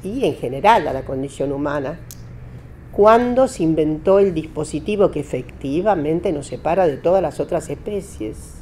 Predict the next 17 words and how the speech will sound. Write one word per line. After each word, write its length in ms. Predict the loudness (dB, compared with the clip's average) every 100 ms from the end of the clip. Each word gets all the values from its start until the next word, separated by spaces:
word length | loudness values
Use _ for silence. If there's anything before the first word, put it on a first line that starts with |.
| -16 -16 -18 -14 -4
El 180 | -2 2
único 380 | 4 4 2 0
dispositivo 720 | -2 -6 -8 -6 -4 -4 -6 -6
que 80 | -6
nos 140 | -4
separa 320 | 2 4 6
de 100 | 6
todas 200 | 8 6
las 160 | 6 4
otras 260 | 2 2
especies 840 | 0 -2 -2 0 4 12 12 10 2 -14 -18 -18 -16 -16 -18 -16 2
es, 920 | 10 12 12 10 6 -2 -4 -6 -8 -12 -14 -16 -16 -18 -18 -20 -20 -18 -18 -16 -16 -16 -14 -14 6
¿qué 280 | 8 10 8
es? 420 | -2 -10 -12 -14 -16 -16 -16 -16 -16 -14 -14 -6
El 120 | 6 8
orden 240 | 8 8
simbólico. 580 | 6 6 4 2 -6